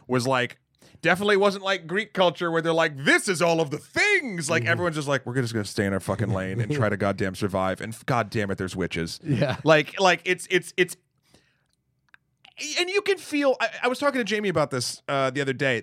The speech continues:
Speaker 1: The, <laughs> New Englanders have this thing, and as all places do, but, like, I think other places are a little bit more friendly, maybe, with their sort of stuff that is, like, their own thing. New Englanders are very, like, "Yeah, we'll be welcoming," but, like,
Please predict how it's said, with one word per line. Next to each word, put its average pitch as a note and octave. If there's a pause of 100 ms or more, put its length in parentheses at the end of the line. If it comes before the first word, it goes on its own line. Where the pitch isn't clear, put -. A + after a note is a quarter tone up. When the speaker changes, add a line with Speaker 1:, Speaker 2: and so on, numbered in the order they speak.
Speaker 1:
The, A#2 (520)
<laughs> C#4
New F#3+
Englanders A#3 (280)
have F#3
this E3
thing, G3+
and G3+
as C4
all C4
places F3
do, C3 (280)
but, F#3
like, F3 (360)
I F3+
think C#4
other F#3+
places D#3
are D3+
a D3
little E3
bit E3
more D3+
friendly, D#3+
maybe, F3+
with D#3+
their E3
sort E3
of D#3+
stuff E3
that E3
is, D#3
like, D#3
their D#3+
own E3
thing. F3 (300)
New G#3+
Englanders C#4
are G3+
very, F#3
like, F#3
"Yeah, B3
we'll G#3+
be A#3
welcoming," E3
but, C#3+
like, C3+